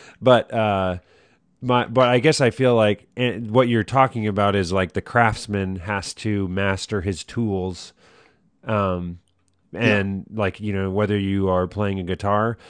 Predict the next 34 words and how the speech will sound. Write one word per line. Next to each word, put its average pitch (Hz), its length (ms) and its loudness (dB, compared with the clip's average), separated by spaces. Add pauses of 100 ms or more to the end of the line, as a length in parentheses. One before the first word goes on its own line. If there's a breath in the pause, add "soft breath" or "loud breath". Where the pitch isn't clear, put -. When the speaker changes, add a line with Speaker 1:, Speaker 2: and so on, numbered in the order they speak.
(180 loud breath)
Speaker 1:
like, 95 120 -4
you 120 100 4
have 120 120 2
to 95 80 -4
figure 104 400 -2
out 101 280 2 (120)
every, 101 580 -2 (400 soft breath)
you 98 80 -6
know, 92 220 -2
angle 104 480 -2
and 92 140 -4
sound 98 460 -4
and 90 180 -8
pitch - 340 -6
and, 92 360 -8
like, 95 460 -10
thing 120 340 -2
about 98 300 -2
the 104 80 -6
guitar 95 580 -4 (260 soft breath)
before 113 240 -2
you 104 100 0
can 123 140 2
Speaker 2:
Yeah. 107 60 0
Speaker 1:
really 107 280 2
start 95 500 -2
doing 92 460 -4 (220)
interesting 101 520 -4
things 95 340 -6
with 92 120 -4
it 90 80 -4
on 90 160 -2
your 87 200 -6
own. 82 280 -10